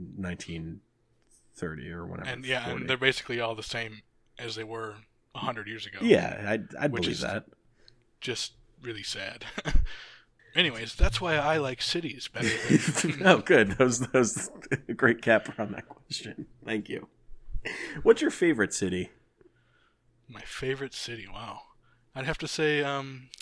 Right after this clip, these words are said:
Speaker 2: Winnipeg, uh, Manitoba, Canada.
Speaker 1: Whoa, Winnipeg, Manitoba. That's a big one. Uh, specifically, uh, why? What, what makes you love that one so much?
Speaker 2: Um, well, we used to vacation there quite a lot when I was a kid, so I have a lot of good memories of going there and doing fun stuff.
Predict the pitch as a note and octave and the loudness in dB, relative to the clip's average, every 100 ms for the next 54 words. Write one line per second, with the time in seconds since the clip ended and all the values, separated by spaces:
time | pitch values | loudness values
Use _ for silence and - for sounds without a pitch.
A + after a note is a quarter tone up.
0 | - _ C3+ D3+ D#3 D#3 D3 C#3 C3+ C3 | -14 _ -6 -6 -4 -2 -4 -4 -6 -6
1 | C3 C#3 C3+ - C3+ C3 - C#3+ C3 G#2 | -6 -8 -6 -6 -6 -6 -8 -10 -10 -14
2 | - - E3 G#3+ B2+ D#3+ E3 D#3 D#3 C#3+ | -8 4 6 10 10 8 6 4 4 6
3 | G3+ D#3+ F#2 - _ _ A#2+ A2 B2 D#3 | 6 6 4 -2 _ _ -4 4 6 6
4 | G2+ F#2 F#2+ - - A2+ - C3+ F3 E3+ | 4 2 -2 -6 -4 -4 0 2 4 2
5 | E3 C#3+ C3+ B2 A#2 A2+ A2+ A#2 B2 A#2+ | 4 6 6 8 8 6 6 6 6 6
6 | B2 A2 A#2 A#2+ A#2+ - - A#2+ A#2+ - | 2 0 0 2 2 0 -6 -2 -2 -4
7 | - A#2+ A2+ A2+ A2+ G#2+ G2+ G#2 F#2 F2+ | 0 4 6 6 4 2 0 -2 -2 -4
8 | - - _ _ _ C#3+ C#3+ C#3+ D3 D#3+ | -6 -12 _ _ _ -4 -4 -2 0 0
9 | D3+ D#3 D#3 - C#3+ C3+ - F#3 - B2+ | -2 -6 -6 -6 -6 -4 -2 -4 -4 -8
10 | B2 A#2+ _ B2 B2 A#2 C3+ C3+ B2+ C3 | -14 -20 _ -6 -6 -6 -6 -4 -2 -4
11 | A#2 A#2 A#2 A#2 - - C3+ - A#2+ B2+ | -6 -10 -10 -10 -10 -6 -6 -8 -10 -8
12 | B2+ A#2 B2+ B2 B2 A#2+ B2 A#2 A#2 B2 | -8 -8 -8 -6 -8 -8 -10 -10 -10 -8
13 | B2 A#2+ A#2+ A#2 A2+ B2 A2+ - A#2 A2+ | -8 -8 -8 -10 -8 -10 -10 -8 -8 -6
14 | - A2+ - | -10 -10 -14